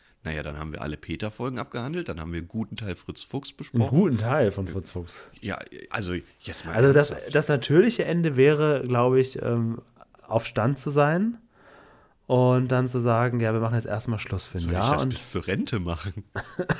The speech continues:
Speaker 2: <laughs> Es ist ein Hobbyprojekt. Hobbyprojekte macht man nicht, macht man, ja gut, solange sie einem Spaß machen, das ist das Ding. Also wenn sie natürlich keinen Spaß mehr
Speaker 1: Das,
Speaker 2: macht.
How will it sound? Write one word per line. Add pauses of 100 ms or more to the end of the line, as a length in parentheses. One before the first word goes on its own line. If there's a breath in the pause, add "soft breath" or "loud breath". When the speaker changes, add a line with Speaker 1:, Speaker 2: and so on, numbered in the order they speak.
(140)
Speaker 2:
<laughs> (300 loud breath)
Es
ist
ein
Hobbyprojekt. (720 loud breath)
Hobbyprojekte
macht
man
nicht, (300 loud breath)
macht
man,
ja
gut,
solange
sie
einem
Spaß
machen,
das
ist
das
Ding. (240)
Also
wenn
sie
natürlich
keinen
Spaß
mehr
Speaker 1:
Das,
Speaker 2:
macht.